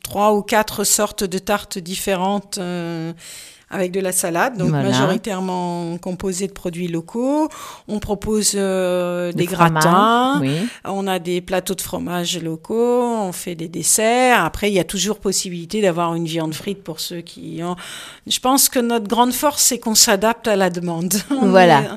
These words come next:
Speaker 1: voilà.
Speaker 2: Et puis le, le vin est bon, euh,
Speaker 1: Oui, j'ai
Speaker 2: c'est
Speaker 1: eu des bons conseillers pour le vin. Moi, je ne suis pas une grande connaisseuse, mais je
Speaker 2: Mais
Speaker 1: me suis
Speaker 2: écoutez,
Speaker 1: fait
Speaker 2: oui, oui, c'est bien,
Speaker 1: entourer.
Speaker 2: c'est bien.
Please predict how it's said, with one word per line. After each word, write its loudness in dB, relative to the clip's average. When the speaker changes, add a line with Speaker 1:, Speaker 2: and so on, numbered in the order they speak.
Speaker 1:
voilà. 4
Speaker 2:
Et 12
puis 4
le, 10
le 6
vin 2
est 4
bon, 4
euh, 2
Speaker 1:
Oui, 0
j'ai 8
Speaker 2:
c'est 6
Speaker 1:
eu 0
des 2
bons 2
conseillers 4
pour 4
le 4
vin. 4
Moi, 4
je 0
ne -2
suis -4
pas -2
une -2
grande 0
connaisseuse, 2
mais 4
je 4
Speaker 2:
Mais 4
Speaker 1:
me 0
suis 4
Speaker 2:
écoutez, 2
Speaker 1:
fait 4
Speaker 2:
oui, 4
oui, 2
c'est -2
bien, 2
Speaker 1:
entourer. 0
Speaker 2:
c'est 6
bien. 2